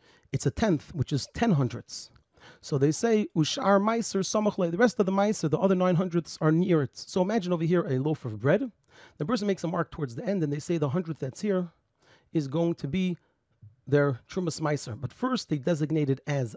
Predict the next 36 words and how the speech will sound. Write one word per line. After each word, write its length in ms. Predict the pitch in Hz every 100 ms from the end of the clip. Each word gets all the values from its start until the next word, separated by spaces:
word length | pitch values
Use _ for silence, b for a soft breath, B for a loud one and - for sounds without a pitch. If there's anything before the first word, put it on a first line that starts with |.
| -
Maaser. 540 | 127 117 120 - 202 - _ b b b _
Now 140 | 131
it's 100 | 127
only 140 | 160 156
a 60 |
hundredth, 320 | 143 180 147 -
they 60 |
need 160 | 139 143
another 240 | 143 147
nine 260 | 131 139 147
hundredths. 360 | 123 120 214 -
So 80 |
they 100 | 147
say 120 | 139 165
the 120 | 143 -
other 380 | 208 190 160 117 b b _
and 120 | 143
the 60 | 147
rest 300 | 202 - 151
of 80 |
the 40 | 131
Maaser, 300 | 127 120 127
the 60 |
nine 180 | 139 170
hundredths, 340 | 165 151 135 -
are 140 | 160 147
right 200 | 165 180
near 240 | 135 135
it 140 | 208
on 120 | - 117
the 60 |
other 160 | 175 147
side 280 | - 151 -
of 160 | 117
the 60 | 123
mark. 380 | 117 135 233